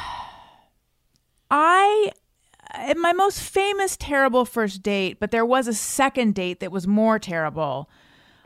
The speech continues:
Um, <clears throat> when I was playing in the band, I, uh, and I was, this is also in my, you know, drinking days. I was playing in the band. Uh, there was this guy who was a guitar, we were doing an all day fe-, all day festival. There was this guy who was a guitar tech.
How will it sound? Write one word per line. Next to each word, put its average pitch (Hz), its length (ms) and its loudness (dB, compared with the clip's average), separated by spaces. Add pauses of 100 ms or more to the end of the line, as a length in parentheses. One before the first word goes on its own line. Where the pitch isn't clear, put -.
(180)
Um, 269 480 6 (120)
<clears throat> 320 140 0 (220)
when 269 160 4
I 294 80 4
was 339 160 2
playing 262 400 2
in 240 80 4
the 220 60 2
band, 147 720 0 (560)
I, 202 720 2 (140)
uh, 160 440 0
and 190 120 0
I 185 80 4
was, 190 80 0
this 208 180 -2
is 202 80 -2
also 190 240 0
in 160 140 0
my, 143 500 -2
you 151 220 -8
know, 120 320 -6 (120)
drinking 165 480 -4
days. 123 460 -8 (240)
I - 80 -20
was - 60 -16
playing 294 260 2
in 294 60 2
the 262 80 0
band. 175 640 0 (160)
Uh, 156 400 6
there 165 160 2
was 175 140 0
this 165 160 -6
guy 240 440 4
who 208 120 0
was 190 120 -4
a 175 60 -8
guitar, 160 340 -2
we 196 120 -2
were 208 80 2
doing 220 200 2
an 202 100 0
all 220 140 2
day 220 160 2
fe-, - 160 -4 (220)
all 180 220 2
day 185 260 2
festival. 175 600 0
There 165 100 0
was 151 80 -6
this 151 100 -10
guy 156 200 -6
who 160 80 -8
was 143 100 -10
a - 40 -20
guitar 233 420 0
tech. 202 500 0